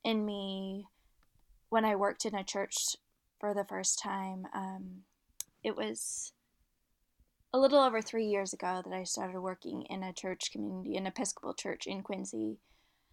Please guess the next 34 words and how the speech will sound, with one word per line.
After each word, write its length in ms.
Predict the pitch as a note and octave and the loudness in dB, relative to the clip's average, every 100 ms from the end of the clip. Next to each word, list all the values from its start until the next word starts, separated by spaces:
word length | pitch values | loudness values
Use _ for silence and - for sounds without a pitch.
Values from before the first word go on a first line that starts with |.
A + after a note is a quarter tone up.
| _ _ _ | _ _ _
And 460 | A3 G#3+ G3+ G3 F#3+ | 4 6 4 0 0
my 140 | G3+ | 0
supervisor 760 | G3+ - C4 B3+ G#3+ G3+ G3+ G3+ | 2 0 2 4 6 6 4 0
at 140 | - - | 0 -4
the 60 | |
time 800 | G3 - G3 F#3+ F#3 F#3 F#3 F3+ - _ _ _ | -6 -4 -2 -2 -4 -8 -8 -10 -16 _ _ _
told 300 | - G#3 G3+ | 6 8 8
me, 180 | G3+ G3 | 0 -6
he 120 | G3 | -6
said, 280 | - F#3 E3+ | -2 -2 2
"Monday, 460 | A3 B3 B3 A#3+ A#3 | 6 8 10 8 6
you're 220 | G3+ A3 | 2 6
not 200 | B3 - | 4 4
coming 360 | A#3+ A3 A3+ | -2 -2 -2
in. 340 | G3+ G3+ G3+ G3+ _ _ - _ _ - - _ G3+ | -2 -4 -6 -12 _ _ -20 _ _ -20 -20 _ -4
It's 140 | G#3 | 2
my 220 | G#3 A3 | 6 6
Sabbath 420 | - B3+ G#3 G3+ | 8 6 6 2
and 160 | G#3 F#3+ | 0 -4
it's 120 | - | -4
gonna 220 | G3 G3+ | -4 -4
be 120 | G3 G#3+ | -2 0
your 180 | G3+ | 0
Sabbath 480 | G3+ A3 G#3 G3+ G#3 - - | -2 0 0 0 -4 -8 -4
too. 480 | G3+ G3 F#3+ F#3+ - _ _ _ _ _ _ _ _ _ | -2 -2 -4 -6 -10 _ _ _ _ _ _ _ _ _
I 160 | G3+ G#3+ | 12 12
don't 260 | A3+ A#3 - | 10 4 0
take 260 | A#3 A3+ - | -2 -2 -2
any 240 | G3 A3+ | -2 -2
phone 340 | A3+ A3 G#3+ G#3+ | 0 0 0 -2
calls. 500 | A3 G3+ G3+ G3+ - | 0 0 0 -4 -6
I 100 | F#3+ | -4
don't 300 | F3 - - | -4 -4 -6
do 220 | - - | -4 -4